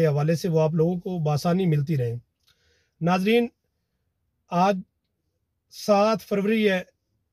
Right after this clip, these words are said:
दो हज़ार इक्कीस, और आप भी कोशां हैं ब्लू वर्ल्ड सिटी के डिस्काउंट ऑफर लेने के लिए। अपडेट करने का मकसद ये है कि हर बंदे को पता है कि पन्द्रह तारीख उसकी लास्ट डेट है और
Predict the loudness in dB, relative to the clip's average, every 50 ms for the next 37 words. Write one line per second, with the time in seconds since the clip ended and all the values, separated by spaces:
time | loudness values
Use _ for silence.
0 | _ _ _ _ _ _ _ _ _ -10 -4 0 2 4 4 4 2 2 0 0
1 | 0 -2 -2 -4 -4 -4 -4 -4 -4 -6 -12 -18 _ _ _ _ _ _ _ _
2 | _ _ _ _ _ _ _ _ _ _ -4 -2 0 0 0 -2 -4 -6 -10 _
3 | _ _ -6 -4 -2 -2 -2 -2 -4 -6 -6 -6 -6 -6 -4 -4 -2 -2 0 0
4 | 0 0 -2 -4 _ _ _ _ _ _ _ _ _ _ _ -10 -6 -2 0 2
5 | 2 2 2 0 -4 -6 -6 -4 -4 -4 -2 -2 -2 -4 -6 -4 -4 -4 -4 -4
6 | -4 -6 -6 -6 -2 0 0 2 2 0 0 -2 -4 -4 -2 -2 -4 -4 -6 _
7 | _ _ _ _ _ _ _ _ _ _ _ _ _ _ _ _ _ _ _ _
8 | _ -6 -6 -4 0 0 2 2 0 0 -2 -2 0 -2 -2 -2 -2 -2 -2 -2
9 | -4 -4 -6 -6 -2 0 2 2 2 2 0 -2 -2 0 0 -2 -2 -2 -2 -2
10 | -2 -2 -2 -4 -4 -4 -2 -2 -2 0 -2 -4 -4 -4 -2 0 0 0 -2 -2
11 | -2 -2 -2 0 0 -2 -2 -4 -6 _ _ _ _ _ -14 -14 -12 -10 -8 -4
12 | -2 0 0 -2 -2 -2 0 2 2 2 2 0 -2 -2 -4 -6 _ _ _ _
13 | _ _ _ _ _ _ _ -6 -2 0 2 2 2 2 2 0 -2